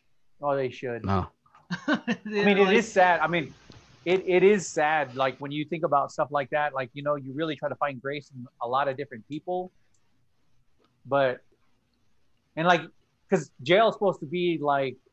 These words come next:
Speaker 1: um, rehabilitation.
Speaker 3: Supposed to.
Speaker 1: You know? You know,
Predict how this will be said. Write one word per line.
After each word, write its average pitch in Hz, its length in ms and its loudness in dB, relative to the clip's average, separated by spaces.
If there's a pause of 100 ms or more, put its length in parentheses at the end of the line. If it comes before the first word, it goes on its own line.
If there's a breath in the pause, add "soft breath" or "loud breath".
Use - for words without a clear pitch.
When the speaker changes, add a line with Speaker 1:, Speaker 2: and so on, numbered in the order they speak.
(100)
Speaker 1:
um, 127 640 -6
rehabilitation. 151 920 -4 (880)
Speaker 3:
Supposed 180 380 0
to. 143 220 -2
Speaker 1:
You 131 80 -8
know? 147 180 -6 (1600)
You 135 120 -6
know, 143 260 0